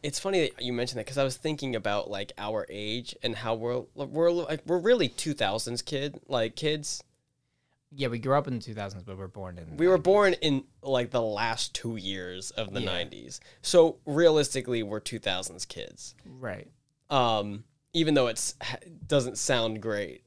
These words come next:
Speaker 2: <laughs>
Speaker 1: because you,
Speaker 2: I
Speaker 1: we,
Speaker 2: know.
Speaker 1: we associate the term two thousands kids with, like,
Speaker 2: With the Zoomers.
Speaker 1: Yeah.
Speaker 2: Which we're technically Gen Z, but we're, like, the first
Speaker 1: Yeah,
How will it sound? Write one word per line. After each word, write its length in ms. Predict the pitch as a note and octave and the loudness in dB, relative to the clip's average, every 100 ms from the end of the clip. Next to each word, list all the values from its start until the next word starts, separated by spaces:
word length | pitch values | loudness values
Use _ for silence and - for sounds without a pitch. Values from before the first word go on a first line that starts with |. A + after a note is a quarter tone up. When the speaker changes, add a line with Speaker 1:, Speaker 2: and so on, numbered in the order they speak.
| - | -8
Speaker 2:
<laughs> 340 | G3 G#3 - | -8 -8 6
Speaker 1:
because 580 | D4 - A3 E3 C3+ C3 - | 8 8 8 8 8 4 2
you, 100 | C#3+ | 2
Speaker 2:
I 20 | |
Speaker 1:
we, 200 | D3 D3 | 4 4
Speaker 2:
know. 100 | C#3 | 2
Speaker 1:
we 160 | C#3+ D3+ | 2 2
associate 680 | C#3 - D3 C#3 D3 B2 - | 4 4 2 2 0 0 -2
the 80 | B2+ | -6
term 280 | - B2+ A#2+ | 0 0 0
two 160 | - | -2
thousands 380 | C3 B2 A#2 A2 | 0 0 0 -6
kids 320 | - A#2 A2+ | -2 -4 -4
with, 180 | G#2+ - | -10 -6
like, 300 | G#2 F#2 F2+ | -4 0 0
Speaker 2:
With 100 | A2+ | 0
the 80 | A#2+ | 0
Zoomers. 460 | G#2 G#2+ G#2 F2+ G#2+ | -2 -2 -2 -6 -4
Speaker 1:
Yeah. 440 | B2 G#2+ E2 C2+ | -2 -2 -4 -10
Speaker 2:
Which 220 | - C#3+ C#3+ | 0 0 0
we're 100 | C3 | -4
technically 380 | C3 C3 A#2+ | -4 -4 -2
Gen 240 | G#2+ G#2 G2+ | -2 -2 -4
Z, 120 | G#2 | -6
but 120 | G2 | -8
we're, 160 | F#2+ G2 | -8 -8
like, 200 | F#2+ F#2+ | -10 -12
the 100 | F#2+ | -14
first 500 | - F#2 F2 - - _ _ _ _ _ - | -8 -8 -6 -10 -14 _ _ _ _ _ -8
Speaker 1:
Yeah, 240 | A2 - | -6 -6